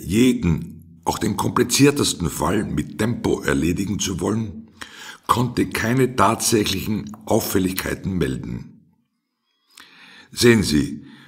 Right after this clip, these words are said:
wir haben hier zweihundert von dieser Sorte.“ Er war nur sicher, dass Werner Frank früher oder später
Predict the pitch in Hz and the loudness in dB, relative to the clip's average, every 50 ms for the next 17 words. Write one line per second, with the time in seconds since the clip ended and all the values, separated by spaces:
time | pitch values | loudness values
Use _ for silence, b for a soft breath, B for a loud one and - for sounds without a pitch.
0 | B B B 87 92 87 - 113 - 95 92 87 92 95 113 123 127 120 - - | B B B 2 4 4 4 2 2 2 0 0 0 2 2 2 2 0 -2 -2
1 | - - - - 82 101 107 120 104 85 110 110 107 113 - - - 95 85 - | 2 2 2 4 4 4 4 4 2 0 -2 -2 -2 -2 -2 -2 -2 -2 0 0
2 | 92 87 92 101 92 - - 67 60 55 - - - - - - - - _ _ | 0 0 2 0 0 0 0 -2 -2 -4 -8 -10 -10 -12 -12 -12 -18 -20 _ _
3 | _ _ _ _ _ _ _ _ _ _ _ _ _ _ B B B B B B | _ _ _ _ _ _ _ _ _ _ _ _ _ _ B B B B B B
4 | B B B - 104 110 110 90 101 107 117 135 127 120 127 135 127 - 92 110 | B B B 0 2 2 4 4 6 6 6 6 6 6 6 6 6 4 4 2
5 | 110 - - 131 127 120 - 101 85 - 82 107 107 98 90 - - - 85 85 | 0 2 2 2 2 2 0 -2 0 2 2 2 4 4 2 0 0 -2 -2 -2
6 | 98 120 107 - - - - 107 107 95 73 71 - - - 90 95 92 - - | -2 -2 -4 -6 -8 -6 -2 -2 0 2 2 0 0 0 0 0 0 0 0 -2
7 | 107 98 85 | -4 -4 -4